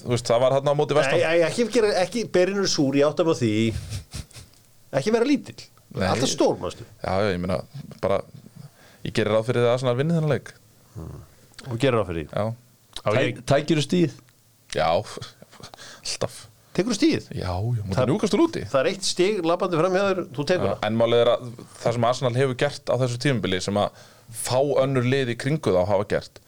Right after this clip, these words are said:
Speaker 1: það er að vinna öll liðin sem eru þarna topp fimm, topp sex. Þú veist, þeir bara,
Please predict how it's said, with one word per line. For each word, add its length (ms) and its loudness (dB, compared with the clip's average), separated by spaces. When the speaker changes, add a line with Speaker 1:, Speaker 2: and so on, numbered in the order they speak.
Speaker 1:
það 180 0
er 80 4
að 160 -4
vinna 380 0
öll 180 -2
liðin 420 0
sem 220 -2
eru 220 2
þarna 180 -2
topp 300 -4
fimm, 160 -2
topp 220 -6
sex. 280 -4
Þú 0 -
veist, 80 -4
þeir 140 -2
bara, 100 0